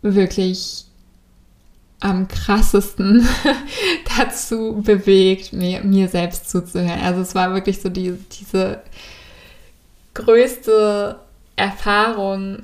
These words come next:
ähm, in Kontakt mit mir selbst zu sein, ähm, als ich angefangen habe, mich mit Klang-, Klangschalen und, äh, Klängen zu beschäftigen.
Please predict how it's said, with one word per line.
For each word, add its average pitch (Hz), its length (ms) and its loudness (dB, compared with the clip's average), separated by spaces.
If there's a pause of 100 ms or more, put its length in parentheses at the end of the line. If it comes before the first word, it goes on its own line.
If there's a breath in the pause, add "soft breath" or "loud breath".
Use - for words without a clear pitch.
(120)
ähm, 92 320 -8
in 190 160 -8
Kontakt 190 680 -8
mit 175 200 -10
mir 185 240 -2
selbst 170 440 -8
zu 170 100 -4
sein, 170 640 -4
ähm, 170 300 -8 (100)
als 175 180 -8
ich - 220 -10
angefangen 175 440 -4
habe, 170 140 -6
mich - 160 -4
mit 170 140 -4
Klang-, 170 380 -6
Klangschalen 170 720 -4
und, 165 360 -6
äh, 165 400 -8 (300)
Klängen 175 480 -4
zu - 160 -8
beschäftigen. 165 760 -6